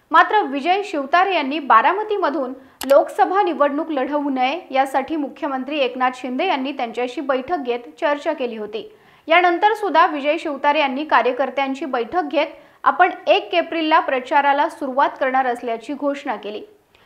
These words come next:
विजय शिवतारे यांनी घेतलेल्या या विरोधी भूमिकेमुळे महायुतीतील नेत्यांचं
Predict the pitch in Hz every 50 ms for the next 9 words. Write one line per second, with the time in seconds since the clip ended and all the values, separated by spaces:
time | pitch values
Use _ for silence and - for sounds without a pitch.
0 | _ - - 262 311 302 403 427 466 440 427 403 349 285 359 349 349 359 339 311
1 | 302 330 339 294 311 269 269 269 294 285 277 240 226 254 269 285 311 311 262 247
2 | 247 269 311 339 415 427 427 381 370 349 370 349 - 381 349 285 247 247 277 294
3 | 254 262 254 269 320 339 339 339 330 302 320 339 339 320 277 240 247 262 254 262
4 | 285 277 269 254